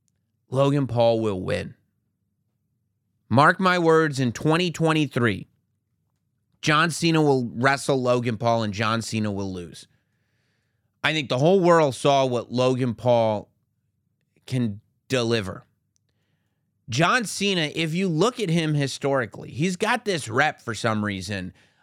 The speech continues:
of, like, you know, being the guy who was the, he's always gotta win, he's Superman, he's this, he's that. He's lost a lot of key matches.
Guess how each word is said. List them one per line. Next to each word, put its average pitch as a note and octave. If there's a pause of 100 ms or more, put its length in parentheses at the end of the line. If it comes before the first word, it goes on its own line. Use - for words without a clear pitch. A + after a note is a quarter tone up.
(120)
of, B2+
like, A2
you C3+
know, G#2+ (200)
being C#3+
the B2+
guy B2+
who A#2+
was A2
the, A2
he's B2+
always C#3+
gotta C3
win, C#3+
he's A2+
Superman, D3
he's A2
this, D3+
he's A#2+
that. C3+ (360)
He's A3+
lost C3+ (1000)
a A#2+
lot A#2+
of D#3
key E3
matches. -